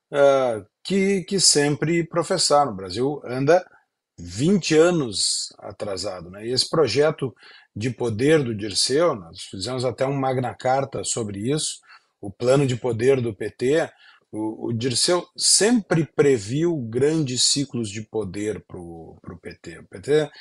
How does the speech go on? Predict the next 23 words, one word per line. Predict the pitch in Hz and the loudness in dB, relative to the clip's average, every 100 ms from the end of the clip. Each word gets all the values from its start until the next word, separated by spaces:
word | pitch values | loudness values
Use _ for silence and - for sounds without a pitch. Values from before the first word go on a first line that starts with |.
| - - _ | -20 -20 _
nunca | 131 202 208 | -2 2 4
chegou | 147 196 135 131 165 | 4 2 2 4 4
pra | 160 143 | 6 6
administrar, | 139 143 151 135 - 131 135 139 131 104 | 6 2 0 0 0 0 0 0 -2 -4
cumprir | - 117 127 | -6 -4 -2
um | 127 | -2
mandato | 123 113 123 - | -2 -2 -4 -4
e | |
ir | 107 | -8
embora. | 101 110 110 95 - - - _ | -4 -2 -2 -2 -10 -20 -20 _
O | - | -12
P | 123 | -8
T | 120 151 | -2 0
sempre | - 180 175 | 2 2 2
teve | 180 165 | 0 0
grandes | 123 117 147 185 196 170 147 - | -2 2 6 6 6 2 0 -2
planos | - 135 156 160 139 110 | 2 6 6 4 0 -2
de | 107 | -8
poder, | 110 113 92 95 127 139 | -8 -6 -6 0 4 4
de | 120 120 | 4 -4
tomada | - 117 110 123 135 120 113 | -4 -2 0 0 0 -2 -4
das | 104 101 | -4 -4
instituições. | 113 - - 104 95 - 107 135 139 107 | -6 -8 -12 -10 -4 -4 -2 -2 -2 -2